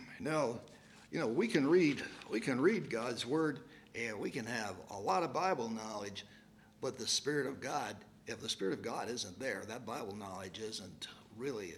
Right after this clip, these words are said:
of any value, or it's not changing us. It changes us from the inside out because it comes from God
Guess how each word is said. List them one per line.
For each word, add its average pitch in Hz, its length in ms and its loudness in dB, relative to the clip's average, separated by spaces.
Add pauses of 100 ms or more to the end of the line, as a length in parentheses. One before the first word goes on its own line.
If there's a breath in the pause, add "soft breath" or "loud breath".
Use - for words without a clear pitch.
(160)
of 78 240 -10
any 87 140 -10
value, 95 520 -10 (320 loud breath)
or 127 140 -4
it's 117 100 -2
not 165 240 0
changing 151 580 2
us. 90 260 0
It 135 120 -2
changes 185 380 4
us 160 180 4
from 143 240 4
the 143 80 4
inside 135 400 6
out 135 280 6
because 127 540 2 (540 loud breath)
it 113 200 -2
comes 127 340 0
from 101 240 -6
God 107 420 -4